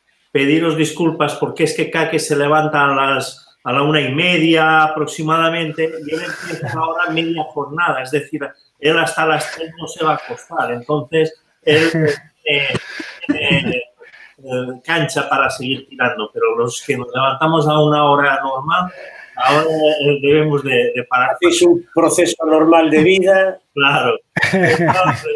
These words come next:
Speaker 1: nada más. Muchas gracias. Las, las imágenes que no hemos podido analizar hoy las veremos el próximo día, el próximo jueves.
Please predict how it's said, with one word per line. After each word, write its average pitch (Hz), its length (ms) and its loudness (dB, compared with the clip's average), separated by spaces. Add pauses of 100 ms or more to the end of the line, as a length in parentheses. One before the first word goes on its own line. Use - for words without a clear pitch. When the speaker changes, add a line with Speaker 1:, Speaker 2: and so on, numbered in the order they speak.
(100)
Speaker 1:
nada 175 300 4
más. 151 300 0 (280)
Muchas 170 360 -2
gracias. 185 500 0
Las, 165 320 -4
las 151 260 2
imágenes 185 540 -6
que 185 80 -12
no 175 180 -8
hemos 165 300 -8
podido 156 260 -2
analizar 147 760 -4
hoy 139 300 -6 (320)
las 131 520 -2
veremos 143 440 -2
el 135 160 -2
próximo 143 480 -4
día, 170 300 -2
el - 60 -8 (120)
próximo 143 480 -6
jueves. 190 680 -8